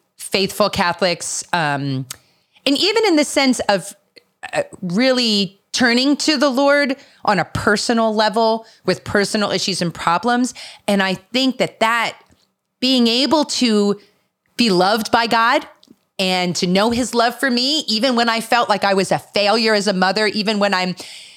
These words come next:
I yelled at my two-year-old and I just felt like such a jerk, you know, because I'm like, "Who yells at a two-year-old? That's like, ah, what am I doing?" To know that I could go to confession,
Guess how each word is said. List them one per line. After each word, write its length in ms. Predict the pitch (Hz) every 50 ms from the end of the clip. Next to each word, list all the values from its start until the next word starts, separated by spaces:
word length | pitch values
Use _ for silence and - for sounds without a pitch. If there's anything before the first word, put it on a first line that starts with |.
| _ _ -
I 40 | 202
yelled 560 | 202 175 170 175 180 233 233 233 247 254 220
at 80 | 247 190
my 120 | 190 185 185
two-year-old 680 | - - - - 277 262 254 254 240 226 226 220 214
and 80 | 226 202
I 60 | 196
just 180 | 202 208 -
felt 100 | - 254 226
like 120 | 226 226
such 180 | - 311 302 285
a 80 | 254
jerk, 560 | 202 170 - - 196 247 240 262 311 - - -
you 140 | 262 294
know, 240 | 269 262 277 294 311 311
because 180 | 320 311 294
I'm 100 | 349 330
like, 160 | 349 370 359
"Who 180 | - - 453 440 403
yells 240 | 359 339 370 415 381
at 80 | 403 359
a 60 | 285 -
two-year-old? 600 | - - - 453 453 415 427 359 302 233 233 269
That's 220 | 285 294 - -
like, 160 | 370 349 285 - - _ -
ah, 320 | 311 359 381 381 359 294 262
what 200 | 285 320 349 381
am 120 | 370 349
I 80 | 330 311
doing?" 360 | 254 - 320 359 339 269 220 - - - - - - - - _ -
To 140 | - - 285
know 760 | 254 247 240 240 269 269 285 311 320 311 294 247 226 208 202 196 - 180
that 360 | 180 202 190 - - - _ _ -
I 180 | - 254 269 262
could 160 | - 262 202
go 100 | - 220 208
to 80 | 208
confession, 500 | 202 214 196 - 185 165 - - - -